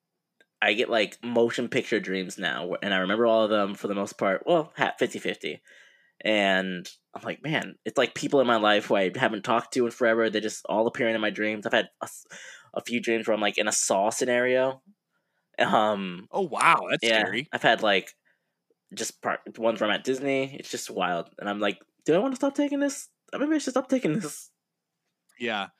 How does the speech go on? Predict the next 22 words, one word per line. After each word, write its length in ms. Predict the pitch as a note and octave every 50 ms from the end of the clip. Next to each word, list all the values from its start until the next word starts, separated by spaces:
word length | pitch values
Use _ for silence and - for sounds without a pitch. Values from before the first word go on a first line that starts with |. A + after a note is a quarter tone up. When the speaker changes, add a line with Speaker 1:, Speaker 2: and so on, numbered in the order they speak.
| _ _ _ _ _ -
Speaker 2:
Also, 440 | D#3 F#3 G#3 - A3 F3+ D#3 C#3+ C#3+
uh, 400 | - C3+ C3 B2+ B2 A#2+ A2+ -
so, 340 | - - - D#3 C#3 C3+ - _
oh, 120 | - C#3 - _ -
I 120 | - B2+ C3
have 160 | C#3 C#3 A#2+
a 100 | A2+ G2
melatonin 500 | F#2 G#2 G#2+ G#2 G2 F#2 A2+ G#2+ G#2 G2
story 360 | - - A2 G2+ F#2+ F#2+ E2+
in 100 | F#2+ F#2
a 60 | F#2
second, 320 | - - A2+ G#2+ - G#2 G2+
but 120 | G#2+ -
Robitussin 640 | B2 C#3 F3 F3+ F#3+ F#3 - F3 F3 - F3+ E3+
is 140 | D#3+ D3 -
for 200 | - - D3 B2
cough. 640 | - - - - - D#3 D3+ D3+ D3+ - - - _ _ _ _ -
Uh, 260 | A#2+ A#2 A2+ A2 G#2+ G#2
it's 120 | G#2+ -
a 40 | -
cough 320 | - - E3+ D#3 C#3 -
relief. 540 | A#2+ A2+ G#2+ F#2+ E2 D2+ - - - - -